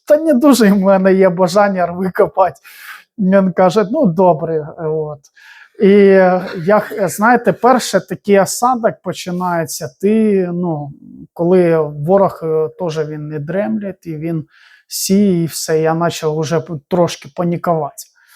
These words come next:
А от, е, ну, потім сразу спомина-, е, с-,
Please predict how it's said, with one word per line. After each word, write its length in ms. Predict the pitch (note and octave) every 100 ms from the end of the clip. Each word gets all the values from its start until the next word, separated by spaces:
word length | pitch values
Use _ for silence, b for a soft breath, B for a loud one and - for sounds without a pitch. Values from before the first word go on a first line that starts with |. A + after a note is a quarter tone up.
| b b b b
А 140 | D#3+ D3+
от, 380 | D#3 D3+ -
е, 460 | E3 D3+ D3+ D3 C#3+
ну, 260 | D3 F#3 G3
потім 600 | - G#3 G3 F3 D#3+ D3
сразу 600 | - E3+ F3 E3+ D#3 C#3+
спомина-, 920 | C3+ - E3 D#3+ E3 F3+ F3+ F#3 D#3+
е, 60 | D#3
с-, 440 | D#3 - - -